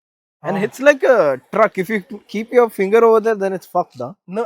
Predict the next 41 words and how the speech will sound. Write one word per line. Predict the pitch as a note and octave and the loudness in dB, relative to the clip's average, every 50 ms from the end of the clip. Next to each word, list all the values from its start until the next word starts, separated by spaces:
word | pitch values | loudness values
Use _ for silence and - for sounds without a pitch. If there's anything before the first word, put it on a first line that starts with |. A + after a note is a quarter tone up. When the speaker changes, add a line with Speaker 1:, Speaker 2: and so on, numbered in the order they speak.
| - | -6
Speaker 2:
yeah, | F#3 G3 A#3 B3 A3 E3+ | -4 0 2 2 2 0
but | D#3 D#3 G3 F#3+ - | 0 -2 -4 -4 -6
the | E3 F#3+ F#3 | -8 -12 -10
thing | A3+ B3 C#4 B3 G3 | -8 -8 -8 -8 -8
is, | G3+ B3+ C#4 - _ _ _ _ _ _ _ _ _ _ _ - | -10 -10 -12 -14 _ _ _ _ _ _ _ _ _ _ _ -8
go | F3 G#3 | -6 -4
back. | G3 G#3+ B3+ - _ _ _ _ _ _ - | -2 -2 -4 -4 _ _ _ _ _ _ -10
ಇದನ್ನ | F#3+ F3 G3 G#3 G#3+ | -6 -4 -4 -4 -4
ಪ್ರೆಸ್ | - - G3+ G3 - | -6 -6 -8 -6 -4
ಮಾಡ್ಕೊಂಡು | B3 B3 A3+ A#3+ A3+ | -6 -6 -4 -4 -6
ಇಟ್ಕೊಂಡಿದ್ರೆ, | G#3+ F3+ A#3+ A#3 A3 F3+ E3+ E3 F3+ A#3 C#4 A#3 | -6 -4 -6 -6 -6 -6 -6 -6 -6 -6 -8 -10
if | F3 D#3 | -14 -16
you | F#3+ D#3 | -14 -14
keep | - A3 B3 - | -14 -14 -14 -12
pressing | G#3+ G3+ - B3 A3 | -12 -12 -10 -10 -10
this, | F#3+ A3 A3 | -10 -10 -12
it | G#3 - | -12 -12
will | - G3+ F#3 | -14 -14 -12
close | - G3+ G#3 G3+ F#3 D3+ D#3+ _ _ _ _ _ _ _ _ _ - | -10 -8 -8 -8 -10 -14 _ _ _ _ _ _ _ _ _ _ -6
faster. | F#3 G3+ F#3 - F#3+ D3 B2+ - _ _ _ | -6 -6 -4 -6 -8 -8 -10 -12 _ _ _
If | _ _ F#3 | _ _ -10
you | F#3 | -8
just | G3+ B3 - _ | -6 -6 -8 _
press | - G#3 A3 | -6 -6 -4
it | B3+ B3 | -4 -4
and | B3+ A#3 A3 | -4 -4 -4
leave | G#3+ A3 G#3 | -4 -6 -6
it, | A3+ C#4+ - _ _ _ _ _ _ _ _ _ _ _ _ _ _ _ _ _ _ _ _ _ _ _ _ _ _ _ _ _ _ _ | -6 -8 -10 _ _ _ _ _ _ _ _ _ _ _ _ _ _ _ _ _ _ _ _ _ _ _ _ _ _ _ _ _ _ _
Speaker 1:
Mm. | E3 D3+ D#3+ F3+ F#3 G3 G3 G3 G3+ G3+ G3 G3 G3 G3 G3 G3 G3 F#3+ F#3 F#3 F3+ | -20 -20 -18 -18 -16 -16 -16 -18 -18 -18 -18 -18 -18 -16 -18 -18 -18 -18 -20 -18 -16
Speaker 2:
it | G3 F#3 | -14 -4
faster. | - G3 F#3+ - - E3 | -2 0 0 0 0 0
Speaker 1:
And | F#3 G#3 | -2 0
how | F#3+ G3 A3 | 2 0 0
far | B3+ - - B3 B3+ A#3+ | 0 0 -2 -4 -2 -2
does | - A#3 A3 | -2 -4 -4
the | A3+ A3 | -4 -6
door | G3 G3 G3 G3 | -4 -4 -4 -6
open? | F#3+ F#3 - C#4 F#4+ - _ _ _ _ _ _ _ _ _ _ _ _ _ _ _ _ _ _ _ _ _ _ _ | -6 -8 -10 -14 -20 -20 _ _ _ _ _ _ _ _ _ _ _ _ _ _ _ _ _ _ _ _ _ _ _
Speaker 2:
Maybe | C#3+ D3 E3+ F3+ F3 F3+ | -18 -16 -14 -14 -12 -10
ninety | E3 E3 E3+ E3 F3 | -10 -10 -10 -12 -12
degree. | E3 D#3+ D#3 D3 C#3+ | -14 -14 -14 -16 -18